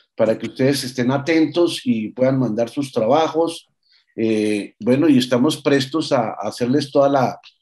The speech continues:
a, a darles toda la información que, que necesiten y, obviamente... Eh, asistir con mucho entusiasmo y mucho compromiso a, este, a, esta, a esta convocatoria académica para agosto.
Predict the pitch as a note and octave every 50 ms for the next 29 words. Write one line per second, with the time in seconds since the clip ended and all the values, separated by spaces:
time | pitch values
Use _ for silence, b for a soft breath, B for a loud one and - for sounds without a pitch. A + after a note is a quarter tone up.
0 | _ _ _ _ _ _ _ _ _ - - A#2+ - A#2+ A#2+ A#2+ B2+ B2+ C3 D3
1 | C3+ - - D#3+ D#3+ D#3 D#3+ D#3 C#3+ C3+ D#3+ D3+ D3 D#3 D3+ D3 D#3+ D3+ C3 B2+
2 | D#3 D3 C#3+ C#3 - C#3 B2+ A#2+ A#2+ C3 C3 D#3 C#3+ - D#3 D3 C#3 - D#3 D#3
3 | D3+ D3 - - B2+ A#2+ A2+ A2 - - B2 B2+ B2+ C3+ C#3+ C#3+ C#3+ C#3+ C3+ B2+
4 | B2+ C3 D3 D3+ D3+ D3 - b b b b b b b b b b - - A#2
5 | A#2 A2+ A2+ A2+ A2 A2 A2 A2 A2 G#2+ B2 B2 - - B2 - - D3 C#3+ C3+
6 | D3 D#3+ D#3 D#3 D3 - - D#3 D3 C#3+ - C3+ - - C#3 C3 C3+ D3 D3 C#3+
7 | C#3+ C3+ C#3 D3 C#3+ D3 D3 C#3 C3+ D3+ C#3+ C#3 C3+ C3 B2 - C#3 C#3 C#3+ C#3
8 | _ _ b b b b b b _ - A2+ A2 A2 A2+ A2+ A2+ - - - C#3
9 | C3+ C3+ C3+ C3+ B2+ B2+ A#2 A#2 A#2 A2 G2 - - C3 C3 C3+ C3+ B2+ B2 A#2+
10 | - - C3+ B2+ C#3 B2+ B2 A#2 - G#2+ - - - A#2+ B2+ B2+ B2+ C#3+ C3 A#2+
11 | A#2 A2+ B2 B2 B2 - A#2+ - A2 G2 F#2 G2 G#2+ B2+ A#2+ A#2+ - - -